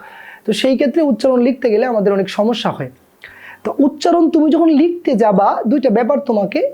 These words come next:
খেয়াল করতে হবে। একটা হচ্ছে ধ্বনির বিবর্তন। একটা কি বলো তো দেখি? ধ্বনির বিবর্তন। তার মানে হচ্ছে ধ্বনির বিবর্তন। এখন বলতে পারো যে, "স্যার, এখানে আপনি ধ্বনির বিবর্তন বলতে কি বোঝানো হচ্ছে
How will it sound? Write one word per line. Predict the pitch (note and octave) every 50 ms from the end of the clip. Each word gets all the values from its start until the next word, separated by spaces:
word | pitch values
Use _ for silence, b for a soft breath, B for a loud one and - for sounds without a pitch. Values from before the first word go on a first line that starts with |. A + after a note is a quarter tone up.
| - -
খেয়াল | - - A3 G3+ F#3+
করতে | G3 F#3+ E3 - - D#3+
হবে। | D3+ C#3 C#3+ C#3+ _ _ _ _ _ B B B B B B B B
একটা | A3+ A#3+ A#3+ - F4+
হচ্ছে | A4 A4 - G#4+ C4+ A#3+ E4+ - - - - _ _ _ - G#3+
ধ্বনির | G3 A#3 B3+ D4 D4+ D#4 D#4+ D4+ A#3+
বিবর্তন। | G#3+ D#4 E4+ D#4+ C#4 A#3 - - G3 E3 D3+ F#3
একটা | G#3 G#3 - C4
কি | B3+ C#4 D4 E4
বলো | D#4+ D#4+ D4+ D4+
তো | C4 A#3+ D#4
দেখি? | B3+ D#4+ - - F4+ G#4+ F5 - - - _ _ _ _ _ b b b b b b b b - A#3 G3
ধ্বনির | E3+ G3+ C4 D4 C#4+ D#4+ E4 D#4
বিবর্তন। | C4 D#4 D#4 D4 C4+ G#3+ E3+ - - F3+ D3 C3+ B2 B2 - _ _ _ _ - - - - _ _ _ _ _ _ - b b b b b b b b b b b -
তার | B3+ C#4 D#4+
মানে | D4+ D4 D4+ E4+ F#4
হচ্ছে | G4 G#4 G4+ - E4 A#3+ C#4 C#4
ধ্বনির | B3 C4 C#4 D4 D#4 D4
বিবর্তন। | C4 D#4+ D#4+ D#4+ B3+ F#3+ F#3 A#3+ A#3+
এখন | B3 C4 B3+
বলতে | A3 A#3+ C#4+ C4+ E4+
পারো | E4+ E4 C#4 A#3+
যে, | A#3 A#3
"স্যার, | - - B3+ A#3 G#3+ A3
এখানে | A#3 A#3 C#4+ D4
আপনি | C#4+ C#4 D4 C#4
ধ্বনির | G3 G#3+ A#3 B3 C4+ C#4+ D#4 D#4
বিবর্তন | A#3+ B3+ D#4 D4 E4 D#4+ B3+ A3 - C4 C4+ C4
বলতে | A#3+ C4 A#3+ G#3+ C4
কি | C4 - B3
বোঝানো | A3+ A3 A3 A3+ G#3+ F#3+ F#3
হচ্ছে | F3+ F3+ G3